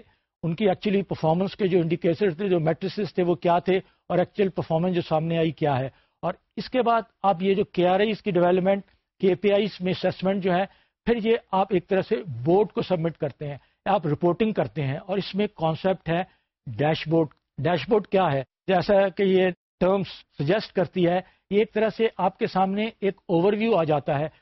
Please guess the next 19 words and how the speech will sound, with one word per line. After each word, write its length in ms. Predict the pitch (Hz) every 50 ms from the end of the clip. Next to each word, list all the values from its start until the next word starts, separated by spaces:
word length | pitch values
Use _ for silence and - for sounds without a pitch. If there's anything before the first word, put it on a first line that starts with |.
| _ _ _ -
مینجمنٹ 540 | 147 151 170 196 208 208 214 214 214 208 -
کے 60 | 196
سامنے 300 | - 190 185 185 185 196
ایک 120 | 190 - -
اوور 220 | - 185 175 202 208
ویو 220 | 202 208 214 185
آ 40 | 170
جاتا 300 | 160 165 165 156 - 165
ہے 180 | 156 165 185 175 - _ _ _ _
کہ 100 | 208 233 -
in 100 | 180 160
a 60 | 185 151
given 400 | 139 127 117 127 180 214 262 254
point 360 | 233 - 196 196 196 185 202
of 280 | 165 - - - 160
time، 160 | 160 165 147 117 110 - _ _ _ _ _ _ _ - 147
in 60 | 151
a 60 | 165 151 123 165
given 200 | 190 233 254